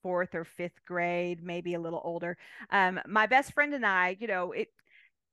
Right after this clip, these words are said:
you're that age, everybody has a favorite animal. Usually it's a cat or a dog or a horse or, you know, something like that. And she and I were determined that we were not gonna pick just run-of-the-mill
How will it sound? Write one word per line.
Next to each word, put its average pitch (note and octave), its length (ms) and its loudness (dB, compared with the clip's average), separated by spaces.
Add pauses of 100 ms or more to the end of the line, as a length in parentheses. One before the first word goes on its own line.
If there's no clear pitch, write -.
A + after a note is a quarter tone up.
you're E4+ 100 0
that C#4+ 220 6
age, G3+ 360 4
everybody B3+ 380 2
has G#3 180 -2
a G#3 60 -8
favorite G3 340 -2
animal. F3 360 -2
Usually F3+ 340 -4
it's F3 120 -8
a F#3+ 60 -6
cat F3+ 360 2
or F3+ 140 -4
a F3 80 -2
dog E3 380 0
or D#3+ 140 0
a E3 60 2
horse E3 560 -4
or, E3 220 -2
you F#3 80 -6
know, D3+ 100 -2
something F3 260 -8
like D#3+ 180 -8
that. - 180 -2 (260)
And G3+ 140 -6
she F4+ 220 -2
and D#4 100 0
I A#3 160 4
were G3 120 -4
determined F#3 760 -6
that - 160 -4
we A3+ 120 -2
were B3+ 120 -2
not A#3 200 -2
gonna G3 220 -6
pick - 240 -4 (160)
just G3 220 -12
run-of-the-mill F3+ 800 -4